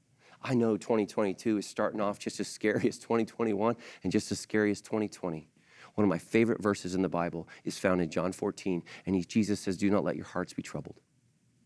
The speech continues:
He says, "Trust in God, trust also in me." Listen to this.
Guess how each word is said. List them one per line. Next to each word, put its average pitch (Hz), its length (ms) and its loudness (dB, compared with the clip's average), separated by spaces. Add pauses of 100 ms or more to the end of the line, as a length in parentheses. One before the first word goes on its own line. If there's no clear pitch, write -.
(300)
He - 160 -6
says, 98 220 -2
"Trust - 340 -2
in 101 120 2
God, 90 280 0
trust - 320 -10
also 117 440 0
in 107 240 0
me." 82 220 -4 (880)
Listen 120 280 2
to 82 80 -2
this. - 220 -16